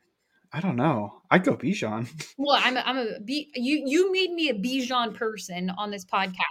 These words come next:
Speaker 1: Yeah, now he's, now he's never in the conversation anymore.
Speaker 2: Well, you, you liked him and talked about him before the hype was real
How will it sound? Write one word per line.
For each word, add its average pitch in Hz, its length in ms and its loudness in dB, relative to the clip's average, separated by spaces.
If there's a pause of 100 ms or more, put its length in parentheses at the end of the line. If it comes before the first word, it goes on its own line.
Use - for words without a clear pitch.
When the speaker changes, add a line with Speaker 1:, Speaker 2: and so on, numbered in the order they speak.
(120)
Speaker 1:
Yeah, 123 260 6
now 123 240 6
he's, 110 260 0
now 120 180 0
he's 107 160 -2
never 107 560 -4
in 120 140 -6
the 113 80 -4
conversation 113 680 0
anymore. 131 300 2
Speaker 2:
Well, 147 80 4
you, 370 200 6 (360)
you 330 160 2 (280)
liked 320 220 2
him 254 320 2
and 247 140 -2
talked 262 260 0
about 233 240 6
him 226 140 -4
before 254 540 4 (100)
the 226 160 2
hype 226 280 4
was 208 200 -4
real 196 440 0